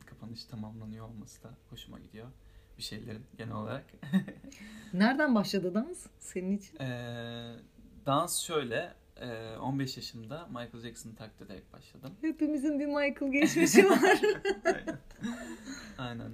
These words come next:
Speaker 1: İşte Kırıkkale'de ben kendi küçüklük fotoğraflarımı görüyorum. O küçüklük fotoğraflarında böyle küçük halim, iki yaşımdaki halim sadece işte herkesin ortasında, ailenin ortasında dans ediyor.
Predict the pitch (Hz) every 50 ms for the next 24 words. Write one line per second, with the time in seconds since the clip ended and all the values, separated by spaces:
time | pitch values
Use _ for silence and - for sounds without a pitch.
0 | - - - - - - - - 135 - - 139 - - 151 156 156 - 123 110
1 | 107 110 143 147 135 131 131 131 127 127 143 131 120 127 127 - - - - -
2 | - - - 120 113 131 117 110 - 120 117 110 113 110 107 110 120 139 143 131
3 | 123 123 - - - - 135 135 - - 135 123 - 113 110 - - 120 113 113
4 | 113 107 - _ - _ _ - 127 135 151 175 165 - 135 123 127 127 127 147
5 | 143 - - - - _ _ - _ _ - - - - - 113 107 110 117 -
6 | - - - - 113 113 - 113 117 - - - 113 117 120 143 165 160 - -
7 | - - - - _ - - - - 117 120 113 - - 98 92 - - - -
8 | - - - - - - - 120 120 120 - - 113 117 110 - 113 101 101 117
9 | 110 107 - - - - - - 120 120 117 110 110 113 - - - - - -
10 | 143 139 131 127 117 117 - - - - - 135